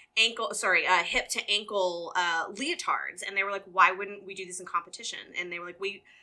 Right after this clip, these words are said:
when we were little girls competing, the high cut stuff didn't, it was no big deal. But when we started to mature, when we went through puberty,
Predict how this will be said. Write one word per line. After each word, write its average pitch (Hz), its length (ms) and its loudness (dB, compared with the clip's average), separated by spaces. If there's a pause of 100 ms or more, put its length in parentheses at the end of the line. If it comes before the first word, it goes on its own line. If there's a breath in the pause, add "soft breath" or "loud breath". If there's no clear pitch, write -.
(420)
when 247 180 -6
we 269 100 -6
were 233 100 4
little 214 280 2
girls 262 220 2
competing, 302 640 -4
the - 100 6
high - 180 4
cut 208 240 -2
stuff - 280 0
didn't, 185 380 -8
it 208 180 -4
was 202 140 -4
no 190 100 -2
big 175 200 -6
deal. 180 280 -6
But - 220 4 (320 soft breath)
when 196 220 -4
we 220 100 -10
started 202 300 0
to 196 40 -4
mature, 202 400 -6
when 190 120 -8
we 185 80 -12
went 180 180 -12
through 180 120 -14
puberty, 190 640 0